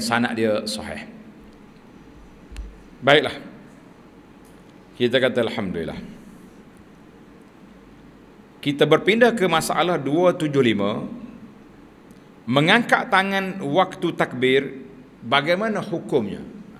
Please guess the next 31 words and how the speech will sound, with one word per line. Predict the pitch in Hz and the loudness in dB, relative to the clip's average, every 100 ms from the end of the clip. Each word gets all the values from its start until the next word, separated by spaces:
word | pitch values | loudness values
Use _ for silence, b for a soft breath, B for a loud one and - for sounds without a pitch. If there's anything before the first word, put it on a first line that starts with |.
| 76 | -16
Ha, | 85 92 95 | -10 -6 -4
kita | 92 98 | -6 -6
belajar | 101 110 110 101 | 0 0 2 0
ni. | 123 156 - B B B B B B - - - | 0 -4 -8 B B B B B B -20 -6 2
Hukum | 220 226 240 190 | 2 4 6 6
angkat | 165 175 190 - | 4 2 0 0
tangan | 147 135 135 170 | 0 2 0 0
ketika | 165 190 202 196 | 0 0 0 -2
takbir | 185 175 175 135 147 120 - | -2 -2 -4 2 2 2 -2
solat. | - 120 95 - - - - - - - - - - - - - - - - - - - - - | -4 -2 -2 -6 -18 -20 -20 -20 -20 -20 -20 -20 -20 -20 -20 -20 -20 -20 -20 -20 -20 -20 -20 -6
Dan | 117 208 190 | 2 4 6
berapa | 202 196 | 4 4
tempat | 208 220 214 185 | 0 0 2 0
dia | 131 120 92 | 0 -4 -4
ada? | 76 | -10
Ha, | - - - - - - - 85 | -16 -20 -20 -20 -20 -20 -20 -12
bukan | 107 113 135 | -8 0 0
semua | 143 151 | 2 0
tempat | 147 - 156 | 0 2 0
kita | 156 156 156 | 2 2 2
angkat | - | 2
takbir, | 185 165 143 165 - | -2 2 4 4 0
ada | - 143 139 | -2 -2 -4
tempat | 147 - 185 - - | -4 2 0 0 -14
tak | - 147 | -8 -4
payah | 135 | -4
angkat | 117 - | -4 -6
tangan, | 117 120 139 180 135 | -4 0 0 -2 2
walaupun | 143 147 151 | 2 4 0
kita | 143 | -2
takbir, | 151 135 170 202 | -2 0 2 2